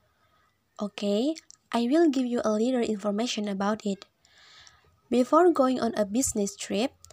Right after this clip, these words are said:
the first thing prepared is transportation. Transportation can be chosen including land, sea, or air transportation. Of course,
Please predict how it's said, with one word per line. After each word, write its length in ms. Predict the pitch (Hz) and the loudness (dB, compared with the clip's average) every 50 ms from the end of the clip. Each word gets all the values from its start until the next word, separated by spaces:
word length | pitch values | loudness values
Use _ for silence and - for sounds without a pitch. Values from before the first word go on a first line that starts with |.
| - - _ _ - | -20 -20 _ _ -4
the 80 | 240 262 | -4 -4
first 400 | - - - 311 349 370 - - | -2 2 4 4 4 4 0 -4
thing 180 | - 254 247 | -4 -4 -4
prepared 520 | 240 - - 226 214 - 220 214 208 208 - | -4 -4 -4 -4 -4 -2 -2 -2 -2 -2 -4
is 160 | - 208 - | -6 -6 -6
transportation. 1040 | - - - - 214 233 - - - 214 202 - 214 233 226 - - 202 196 196 208 - _ _ _ - - - - - - _ - - | -6 -8 -6 -4 -4 -4 -4 -4 -4 -4 -2 -2 -2 -2 -2 -2 -2 -4 -4 -6 -8 -12 _ _ _ -20 -20 -20 -20 -20 -20 _ -10 -4
Transportation 960 | - 277 302 311 - - 240 226 214 - 208 202 - - - 202 214 269 302 | 0 0 0 0 0 0 -2 -2 -2 -2 -4 -4 -4 -4 -2 -2 0 0 0
can 280 | 302 - - 247 240 226 | -2 -2 -4 -2 -2 -2
be 100 | 226 214 | -2 -4
chosen 420 | - - - 262 285 262 269 294 277 - | -4 -2 0 0 2 2 2 0 0 0
including 480 | 220 220 214 208 - 208 202 202 202 | -4 -4 -4 -4 -4 -2 -2 -2 -2
land, 400 | 196 - 180 185 202 220 254 - - _ _ _ _ _ _ | -2 -2 -2 -2 -2 -2 -4 -6 -10 _ _ _ _ _ _
sea, 540 | - - - - 220 202 202 214 233 247 _ - - _ _ _ | -10 -8 -6 -4 -2 -2 -2 -2 -4 -6 _ -16 -20 _ _ _
or 240 | - 208 196 - - - | 0 0 0 0 -2 0
air 220 | 208 202 214 240 247 | 2 2 2 0 -2
transportation. 1040 | - - 233 240 269 - - - 214 208 - 214 240 247 - - 202 190 190 185 175 - - - - - _ _ _ _ - - - - - - - - - - | -4 -4 -2 -2 -2 -4 -4 -6 -6 -4 -2 -2 -2 -2 -2 -2 -2 -2 -4 -6 -10 -14 -20 -20 -20 -20 _ _ _ _ -20 -20 -20 -20 -20 -20 -20 -20 -10 -6
Of 240 | - 202 190 - - | -6 -6 -6 -6 -4
course, 400 | - 202 196 226 285 302 - | 0 2 2 2 2 0 -2